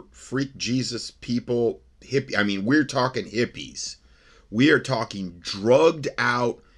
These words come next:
hippies that were smoking copious amounts of pot, doing L S D, and only God knows what else. I'm gonna play a video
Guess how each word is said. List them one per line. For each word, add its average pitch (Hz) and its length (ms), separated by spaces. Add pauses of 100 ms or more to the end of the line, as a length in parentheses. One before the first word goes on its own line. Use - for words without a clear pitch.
(280)
hippies 107 720 (500)
that 113 200
were 117 100
smoking 113 580
copious 156 600
amounts 135 340
of 113 120
pot, 104 400 (440)
doing 156 300
L 143 220
S 139 180
D, 107 440 (120)
and 104 160
only 104 200
God 113 440
knows 107 340
what 104 160
else. 90 200
I'm 131 220
gonna 175 140
play 156 240
a 151 60
video 107 580